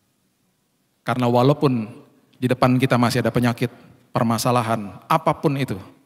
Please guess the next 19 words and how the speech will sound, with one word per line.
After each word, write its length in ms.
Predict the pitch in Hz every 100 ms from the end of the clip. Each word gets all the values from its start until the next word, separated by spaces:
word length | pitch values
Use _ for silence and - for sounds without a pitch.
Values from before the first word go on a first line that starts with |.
| _ _ _ _
kesembuhan, 720 | - - 113 131 127 120 120 - - _ -
pemulihan, 640 | 104 117 123 117 110 104 - - _ _ -
berkat 320 | 139 139 143
Tuhan 480 | 147 107 95 98 - _
sedang 540 | - 117 110 98 95 -
on 180 | - 107
the 100 | 104
way. 160 | 92 - - _ _ _ _
Sedang 560 | _ - 131 127 117 113 - -
dalam 400 | 120 113 107 107 -
perjalanan. 480 | 123 123 117 120 107 104 - - - - - - - - - - -
Masuk 320 | 147 131 175
ke 20 |
dalam 220 | 165 156 165
tahun 260 | 165 160
yang 40 | 151
baru 320 | 147 143 123 131 - - -
dengan 240 | 135 135
pengharapan 640 | 127 135 135 139 135 120